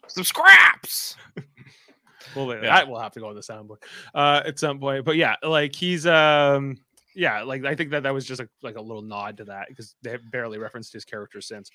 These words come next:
Speaker 2: uh, that movie. But, uh, yeah, like, and so she comes home and she's, they, they go to, like, this, this gala, this, like, um, whatever. Uh, we, you know, we meet Jack, the swordsman,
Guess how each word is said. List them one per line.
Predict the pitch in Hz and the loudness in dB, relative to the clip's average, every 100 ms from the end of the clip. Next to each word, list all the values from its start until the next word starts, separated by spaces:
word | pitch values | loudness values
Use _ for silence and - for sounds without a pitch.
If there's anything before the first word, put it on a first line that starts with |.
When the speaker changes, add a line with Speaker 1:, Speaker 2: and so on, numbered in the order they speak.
| _ - - _ | _ -20 -20 _
Speaker 2:
uh, | 135 135 127 127 | -2 0 0 -2
that | 127 117 | -4 -4
movie. | 147 127 | -4 -4
But, | 120 127 120 - | -4 -4 -6 -6
uh, | 143 131 127 131 | -6 -4 -4 -4
yeah, | 226 170 | 2 2
like, | 151 151 139 160 | 2 -2 -4 -6
and | 151 | -8
so | 135 175 160 147 | -2 0 0 -2
she | 165 | -2
comes | 190 180 | 0 0
home | 175 165 156 | 0 0 -2
and | |
she's, | 170 143 | -8 -10
they, | 156 | -10
they | 147 170 | -6 -4
go | 180 | 0
to, | 196 | 0
like, | 196 185 | 0 -2
this, | 175 151 - - _ _ _ _ _ _ _ | -2 -4 -8 -16 _ _ _ _ _ _ _
this | 156 143 - 139 117 | -8 -8 -12 -20 _
gala, | 131 135 143 143 143 139 139 131 | 0 2 2 0 0 0 -2 -4
this, | 127 120 - - | -8 -10 -12 -12
like, | 117 113 - | -12 -14 -14
um, | 113 104 104 104 110 | -14 -12 -14 -14 -10
whatever. | 120 135 139 127 131 135 131 | -6 -2 -2 -2 -2 -2 -4
Uh, | 117 113 110 | -6 -8 -8
we, | 123 120 _ | -10 -12 _
you | 135 | -12
know, | 117 | -10
we | 127 | -6
meet | 160 127 | -6 -4
Jack, | - 139 143 143 143 - | 2 6 8 6 2 -12
the | 135 | -14
swordsman, | - - 147 151 139 143 135 135 | -10 -4 0 -2 -4 -6 -6 -6